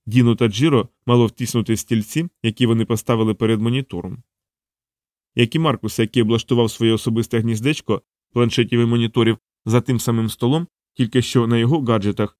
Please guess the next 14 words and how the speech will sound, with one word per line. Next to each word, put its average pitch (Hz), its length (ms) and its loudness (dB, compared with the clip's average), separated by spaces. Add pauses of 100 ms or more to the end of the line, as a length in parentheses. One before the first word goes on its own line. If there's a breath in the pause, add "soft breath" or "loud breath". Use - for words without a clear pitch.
(260)
висвічувалися 120 760 0
переважно 120 560 0
навігаційні 123 680 2
дані. 90 380 -8 (560)
Славу, 180 340 2
котрий 117 280 0
сидів 113 320 -2
у 113 60 2
Нюкерді, 104 560 -2 (300)
повинно 160 320 2
було 120 180 2
втиснути 117 460 -2
в 107 60 -2
крісло 127 460 0